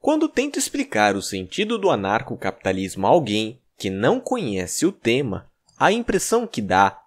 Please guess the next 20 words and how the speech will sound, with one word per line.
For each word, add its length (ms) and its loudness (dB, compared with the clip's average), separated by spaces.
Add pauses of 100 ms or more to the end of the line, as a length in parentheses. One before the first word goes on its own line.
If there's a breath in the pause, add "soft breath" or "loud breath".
(100)
é 120 2
que 200 -10
sou 260 4
algum 260 2
tipo 380 -2
de 160 4
revolucionário 960 0
que 160 -12
quer 260 2
derrubar 440 2
o 40 -2
governo 540 2 (260 soft breath)
para 320 2
erguer 600 4
outro, 580 4 (140)
à 140 6
minha 340 -4
maneira. 640 0 (420)
Há 80 4
também 540 2